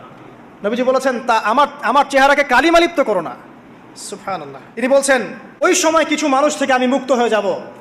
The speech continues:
আর কিছু মানুষ আমার থেকে মুক্ত হয়ে যাবে। বলা হলো, কারা ইয়া রাসূলুল্লাহ?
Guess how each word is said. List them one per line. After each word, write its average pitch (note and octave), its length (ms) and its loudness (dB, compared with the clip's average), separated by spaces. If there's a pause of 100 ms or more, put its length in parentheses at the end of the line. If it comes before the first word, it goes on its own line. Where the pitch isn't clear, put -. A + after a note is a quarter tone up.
(180)
আর G3+ 100 -4
কিছু B3+ 200 -4
মানুষ B3+ 300 2
আমার D4+ 300 2
থেকে C4+ 200 -2
মুক্ত A#3+ 220 -4
হয়ে F#3 200 0
যাবে। D3 160 -8 (840)
বলা A3+ 180 0
হলো, A#3 160 0
কারা B3 260 0
ইয়া C4 120 0
রাসূলুল্লাহ? A3 460 -2